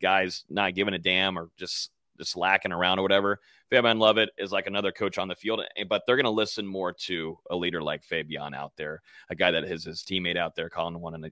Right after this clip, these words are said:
one, calling each other out. So, uh, it, it was funny to see that from Fabian. You know, it, when, he's back, he's back, and you're gonna have to listen to him. So,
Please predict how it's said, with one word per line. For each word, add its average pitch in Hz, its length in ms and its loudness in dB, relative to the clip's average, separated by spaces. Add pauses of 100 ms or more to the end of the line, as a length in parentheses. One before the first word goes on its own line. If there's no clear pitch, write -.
(100)
one, 92 320 -2 (420)
calling 147 220 4
each 101 100 2
other 98 160 8
out. 92 240 4 (420)
So, 82 440 0 (400)
uh, 80 460 -10 (100)
it, 101 40 2
it 107 40 4
was 101 340 4
funny 90 300 0
to 80 80 -8
see 87 200 -8
that 82 240 -6
from 78 140 -18
Fabian. 76 480 -12
You 82 60 -20
know, 71 140 -12
it, 87 380 -2
when, 98 140 -6 (140)
he's 131 180 0
back, 131 380 8
he's 104 180 -4
back, 87 400 0
and 82 380 -10
you're 95 100 -4
gonna 90 60 -2
have 87 100 -2
to 85 80 -8
listen 82 340 -6
to 78 140 -18
him. 71 160 -20
So, 71 360 -10